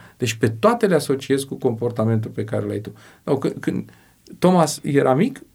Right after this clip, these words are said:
nu strângea jucăriile. Da? Un dezastru. În camera lui, nu știai pe unde să calci la un moment dat. Și, și a spus, "Ok, nicio problemă, tată. Dacă nu strângi jucăriile, uite cum face.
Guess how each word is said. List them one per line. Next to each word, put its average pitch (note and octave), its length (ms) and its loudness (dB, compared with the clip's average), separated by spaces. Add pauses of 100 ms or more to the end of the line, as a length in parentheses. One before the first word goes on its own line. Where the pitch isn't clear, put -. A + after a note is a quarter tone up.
(400)
nu A3 160 4
strângea B3 380 4
jucăriile. A3+ 600 2 (1040)
Da? E3+ 400 0 (200)
Un B2+ 200 2 (140)
dezastru. C3 680 2 (220)
În A2 200 0
camera C3+ 400 4
lui, F3 320 4 (140)
nu F3+ 160 4
știai G3 240 4
pe F3+ 60 2
unde G#3 120 6
să G3+ 120 2
calci G3+ 240 2
la D3+ 60 2
un D3 60 2
moment C3+ 200 4
dat. D3 100 6
Și, D#3+ 140 0 (360)
și - 100 -6
a A3+ 40 0
spus, A3 280 -8
"Ok, C#4 140 -8
nicio A3+ 420 2
problemă, A#3+ 380 2
tată. A2 220 0 (320)
Dacă A#2 320 -2
nu A2+ 120 4
strângi A#3 280 0
jucăriile, A#2 540 0 (680)
uite A3 240 2
cum E3 140 0
face. G#2+ 320 -4